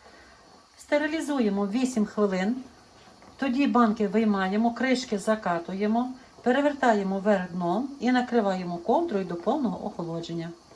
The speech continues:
Все, огірочки в томаті готові. Всі рецепти, як завжди, залишаю в описі під відео.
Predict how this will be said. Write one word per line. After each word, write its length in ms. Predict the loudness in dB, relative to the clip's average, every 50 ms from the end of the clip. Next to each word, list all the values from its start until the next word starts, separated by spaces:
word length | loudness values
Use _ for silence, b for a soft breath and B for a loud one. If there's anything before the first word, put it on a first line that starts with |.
| -20 -20 -20 -20 -20 -20 -20 -20 -20 -20 -20 -20 -20 -20 -20 -20 -20 -20 -20 -20 -20 -20 -20 -20 -20 -20 -20 -20 -20 -20 -20 -20 -20 -20 -20 -20 -20 -20 -20 -20 -20 -20 -20 -20 -20 -20 -20 -20 -20 -20 -20 -20 -20 -20 -20 -20 -20 -20 -20 -20 -20 -20 _ _ _ _ _ _ _ _ _ _ _ _ _ _ _
Все, 340 | _ -2 2 2 2 0 -2 -14 _ _
огірочки 480 | -8 -4 -2 0 0 0 0 -2 -4 -10
в 80 | -10 -8
томаті 380 | -8 -6 -4 -4 -6 -6 -10
готові. 420 | -16 -16 -14 -12 -12 -12 -14 -16 -20 _ _ _ b b b b b b b b b b _ _ _
Всі 280 | _ -14 -6 -2 0 0
рецепти, 520 | 0 0 -2 0 0 0 0 0 -2 -4
як 160 | -4 -4 -4 -2
завжди, 400 | 0 2 2 2 2 0 -2 -2
залишаю 540 | -2 -4 -4 -4 -4 -4 -4 -2 -2 -2
в 80 | -2 -2
описі 380 | -2 -4 -4 -6 -12 -14 -14 -16
під 180 | -16 -14 -14
відео. 420 | -10 -10 -10 -6 -6 -6 -6 -6